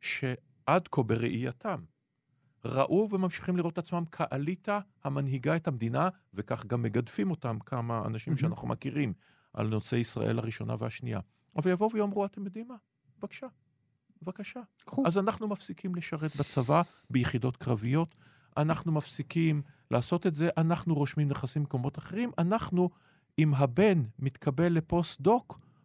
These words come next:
Speaker 1: או הבת מתקבלת למה שזה לא יהיה, ל-, ל-, מ-, שוקלת משרה בחו"ל.
Speaker 2: אנחנו שמחים ללכת.
Speaker 1: אנחנו שמחים,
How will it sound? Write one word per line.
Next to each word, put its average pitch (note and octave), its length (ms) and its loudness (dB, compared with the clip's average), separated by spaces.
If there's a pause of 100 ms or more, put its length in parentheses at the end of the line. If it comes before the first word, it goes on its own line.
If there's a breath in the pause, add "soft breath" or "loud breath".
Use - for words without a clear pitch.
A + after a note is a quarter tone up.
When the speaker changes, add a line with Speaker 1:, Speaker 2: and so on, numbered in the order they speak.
(100)
Speaker 1:
או C3+ 160 4
הבת C3 420 4
מתקבלת D3+ 580 0
למה D3 180 0
שזה D#3 260 -2
לא D3+ 180 4
יהיה, F3 160 4
ל-, E3 100 2 (300)
ל-, B2+ 120 0 (280 soft breath)
מ-, C3 200 2
שוקלת F3+ 460 -2
משרה F#3+ 260 -2
בחו"ל. G3 240 2
Speaker 2:
אנחנו G3+ 240 6
שמחים F#3+ 380 4
ללכת. C#3 360 2
Speaker 1:
אנחנו E3 560 4
שמחים, E3+ 260 -4